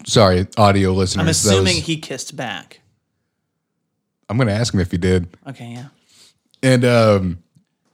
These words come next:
Speaker 1: we, I, I had this idea for a skit that I just found fucking hilarious. For some reason, one day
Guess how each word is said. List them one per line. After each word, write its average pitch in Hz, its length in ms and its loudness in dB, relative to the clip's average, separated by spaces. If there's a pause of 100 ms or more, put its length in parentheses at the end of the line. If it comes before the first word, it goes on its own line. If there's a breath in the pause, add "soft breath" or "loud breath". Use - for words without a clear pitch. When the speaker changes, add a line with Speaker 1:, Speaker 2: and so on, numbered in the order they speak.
(200)
Speaker 1:
we, 135 480 4
I, 131 220 2
I 113 80 2
had 123 220 2
this 117 160 0
idea 104 300 0
for 98 140 -2
a 87 40 -2
skit - 380 -6
that 101 100 -4
I 104 140 -2
just 104 240 -4
found 104 220 0
fucking 107 300 0
hilarious. 92 380 -2
For 98 140 -10
some 160 200 -6
reason, 123 320 2
one 117 180 4
day 104 280 4